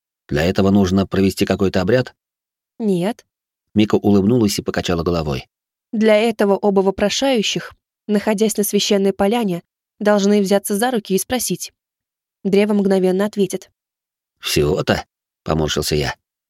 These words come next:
Speaker 1: «Но у меня же на руках цепь. Как я услышу ответ?»
Speaker 2: «Его услышу я и все тебе расскажу».
Speaker 1: Мика подалась вперед,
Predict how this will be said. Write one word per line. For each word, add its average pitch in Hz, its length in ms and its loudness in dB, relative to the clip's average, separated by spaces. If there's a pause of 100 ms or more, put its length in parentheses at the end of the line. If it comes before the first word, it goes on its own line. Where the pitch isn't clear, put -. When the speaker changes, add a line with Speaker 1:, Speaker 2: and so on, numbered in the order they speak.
(260)
Speaker 1:
«Но 69 180 -2
у 87 40 2
меня 120 280 4
же 104 120 4
на 107 100 6
руках 110 320 2
цепь. 113 280 0 (460)
Как 151 240 0
я 92 120 2
услышу 101 380 2
ответ?» 101 360 -2 (760)
Speaker 2:
«Его 233 340 0
услышу 226 420 -2
я 254 180 2
и 269 80 2
все 254 180 -2
тебе 196 220 -2
расскажу». 185 460 -2 (580)
Speaker 1:
Мика 113 260 4
подалась 101 380 2
вперед, 123 500 2